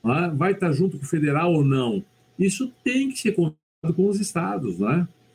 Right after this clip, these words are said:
É, os municípios, como é que fica? Vamos juntar essa coisa toda? E, eles cobram hoje, é, I P T U, I S S, cobram mais algumas coisinhas.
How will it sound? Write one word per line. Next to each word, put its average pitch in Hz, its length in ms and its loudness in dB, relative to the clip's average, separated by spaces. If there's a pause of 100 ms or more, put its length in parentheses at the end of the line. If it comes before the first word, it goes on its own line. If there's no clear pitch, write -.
(460)
É, 156 220 2
os 165 220 4
municípios, 196 560 0
como 190 120 2
é 185 40 0
que - 100 -8
fica? 127 300 -2
Vamos 180 280 2
juntar 170 440 -2
essa 139 180 -4
coisa 127 260 -2
toda? 170 440 2
E, 131 60 4 (380)
eles 135 200 0
cobram 147 320 2
hoje, 127 500 0 (580)
é, 127 60 0
I 139 320 2
P 131 160 0
T 131 140 0
U, 175 680 2
I 135 200 2
S 139 300 0
S, 196 380 0
cobram 156 240 0
mais 147 220 2
algumas 143 260 0
coisinhas. 156 420 2